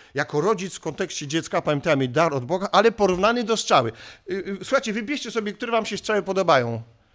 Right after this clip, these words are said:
Może goście z Torunia, kochani, podoba wam się taka pocztylionowa, ładna jest, prawda? Jak to nie? A wam podoba się ta taka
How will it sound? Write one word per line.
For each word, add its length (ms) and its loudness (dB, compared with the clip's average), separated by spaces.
Może 220 0
goście 340 -2
z 40 -12
Torunia, 340 0
kochani, 340 0
podoba 280 4
wam 80 2
się 80 -8
taka 260 -2
pocztylionowa, 680 0
ładna 240 2
jest, 120 0
prawda? 360 0
Jak 300 2
to 160 -10
nie? 200 -8
A 60 0
wam 180 2
podoba 320 4
się 140 -6
ta 180 -2
taka 320 -2